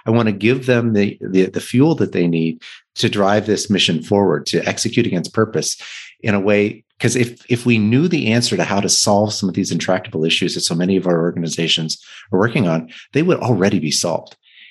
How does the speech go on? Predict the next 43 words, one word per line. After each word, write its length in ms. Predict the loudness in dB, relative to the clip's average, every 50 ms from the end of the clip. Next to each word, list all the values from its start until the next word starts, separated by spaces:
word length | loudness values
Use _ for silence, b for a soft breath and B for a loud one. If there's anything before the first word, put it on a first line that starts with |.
| -2
If 140 | -2 0 2
we 160 | 2 2 2
knew 280 | 2 2 2 2 2 2
the 80 | 2 0
formula, 520 | 0 -2 -2 0 2 2 0 0 -2 -4
the 100 | -4 -2
magic 380 | 0 2 2 2 0 -2 -2 -4
sauce, 420 | -2 0 0 0 0 -2 -6 -6
that 240 | -6 -6 -6 -6 -8 -14 _ -4
if 160 | -2 -2 -2 -2
we 100 | -4 -2
had 200 | -2 0 0 0
a 60 | 0
magic 380 | 0 0 0 -2 -2 -6 -6 -2
wand, 340 | 0 2 2 2 2 0 -4
if 140 | -6 -4
funders 340 | -2 -2 0 0 0 0 0
had 100 | 0 0
a 40 | 2
magic 320 | 2 2 2 0 0 0
wand, 280 | 0 0 0 0 -2 -6 -14 -10 -4
they 100 | 0 2
wouldn't 280 | 4 4 2 2 2 2
need 160 | 2 2 2
the 140 | 2 2 2
organizations. 760 | 2 0 -2 -4 -8 -8 -6 -6 -6 -6 -8 -8 -10 -12 -8
They'd 160 | -8 -6 -4
do 140 | -4 -6 -6
it 80 | -6
themselves. 500 | -6 -6 -6 -4 -4 -6 -8 -10 -16 -20 _ B B B B B B B B B B B B _ -2
And 100 | 0 2
so 200 | 2 2 2 2
inv-, 320 | 0 -4 -8 -8 -10 -6 -4 -2
invest 400 | 0 2 0 0 0 0 0 2
in 80 | 2
the 60 | 2 0
people. 480 | 0 -2 -2 -2 -2 -4 -10 -12 _ _ _ _ _ _ _ _ _ _ _ _ _ _ _ _
And 220 | -2 0 0 0 0
that 280 | 2 0 0 0 -2
investment 600 | -2 -2 0 2 0 0 0 -2 -4 -6 -8 -12 _ -14
in 280 | -12 -6 -2 0 0 2
the 100 | 0 0
people, 680 | -2 -4 -2 -2 0 0 0 0 -2 -2 -4 -8 -16